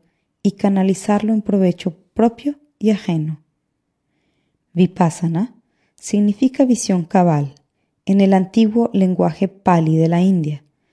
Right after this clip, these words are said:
Constituye la esencia de la enseñanza del Buda, la experimentación real de las verdades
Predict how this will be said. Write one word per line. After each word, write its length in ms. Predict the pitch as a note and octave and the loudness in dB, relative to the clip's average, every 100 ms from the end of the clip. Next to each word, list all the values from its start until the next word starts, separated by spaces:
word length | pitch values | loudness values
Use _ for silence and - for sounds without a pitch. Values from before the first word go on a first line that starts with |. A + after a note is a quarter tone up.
| _ _ _ _ | _ _ _ _
Constituye 680 | - G3 - G#3+ B3 B3 C#4 | -2 0 -2 0 2 4 4
la 80 | A3+ | 2
esencia 500 | - F#3+ F#3 - F#3 | 0 -2 -2 0 0
de 60 | |
la 80 | F#3 | 0
enseñanza 640 | F3 - G3+ F#3+ D#3 - | -2 -2 -2 0 -2 -2
del 160 | E3+ E3 | -2 -2
Buda, 400 | D3 D3+ D#3 D3+ - _ _ _ _ _ _ | -2 -4 -4 -6 -12 _ _ _ _ _ _
la 100 | - | -4
experimentación 960 | F#3+ - F#3+ G3 F#3 F3+ F#3 - G3+ F#3+ | -4 -2 0 2 0 -2 -4 -2 -2 0
real 480 | F#3+ E3+ G#3 C#4+ _ - _ _ | 2 2 -2 -6 _ -20 _ _
de 80 | G3 | 0
las 220 | G3 F#3 | 2 2
verdades 540 | F#3+ F3+ F3 E3 - | 0 2 0 0 -6